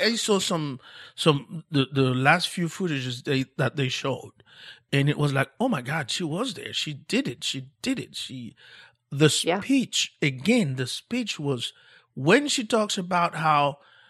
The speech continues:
Speaker 1: you know, clearly he's been, you know, this is a charade and, uh, a carnival, the media is there for it, and blah, blah, blah. And then you see, you see the real person outside the court talking about that.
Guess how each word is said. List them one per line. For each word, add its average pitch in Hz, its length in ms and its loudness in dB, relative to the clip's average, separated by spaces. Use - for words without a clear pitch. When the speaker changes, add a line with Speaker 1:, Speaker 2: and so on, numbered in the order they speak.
Speaker 1:
you 160 140 0
know, 135 340 2
clearly 160 600 -4
he's 143 200 -6
been, 147 500 -10
you 151 140 -4
know, 131 340 -2
this 151 240 -2
is 147 120 -2
a 135 120 -2
charade 151 600 -2
and, 127 440 -4
uh, - 60 -8
a 143 100 -6
carnival, 143 720 8
the 123 100 2
media 156 480 6
is 131 180 -2
there 143 220 2
for 143 300 4
it, 139 140 2
and 139 200 0
blah, 131 140 4
blah, 127 160 0
blah. 151 260 6
And 156 180 6
then 147 120 4
you 147 120 4
see, 160 340 2
you 160 180 0
see 165 280 0
the 143 180 4
real 151 440 2
person 139 640 4
outside 147 440 4
the 123 80 -6
court 139 460 2
talking 175 340 -2
about 120 300 -4
that. 110 340 -6